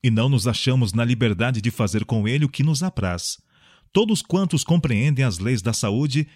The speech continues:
devem reconhecer sua obrigação de obedecer a essas leis, estabelecidas por Deus em nosso ser. A obediência às leis da saúde deve ser considerada questão de dever pessoal.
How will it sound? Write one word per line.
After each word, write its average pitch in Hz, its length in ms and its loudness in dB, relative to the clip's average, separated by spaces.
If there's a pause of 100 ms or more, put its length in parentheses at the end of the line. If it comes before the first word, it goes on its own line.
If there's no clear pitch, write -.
(140)
devem 113 440 0
reconhecer 123 600 0
sua 117 220 -2
obrigação 107 600 0
de 113 80 -2
obedecer 113 500 -2
a 123 60 -4
essas 139 320 -4
leis, 107 500 0 (200)
estabelecidas 107 720 0
por 120 200 0
Deus 127 420 -2
em 131 80 4
nosso 117 360 0
ser. 90 380 -4 (500)
A 101 100 -2
obediência 123 640 2
às 90 100 -4
leis 104 200 -2
da 107 120 -2
saúde 123 380 -2
deve 123 220 -2
ser 123 180 -4
considerada 117 640 -2
questão 135 500 0
de 156 120 2
dever 135 420 -2
pessoal. 92 580 -2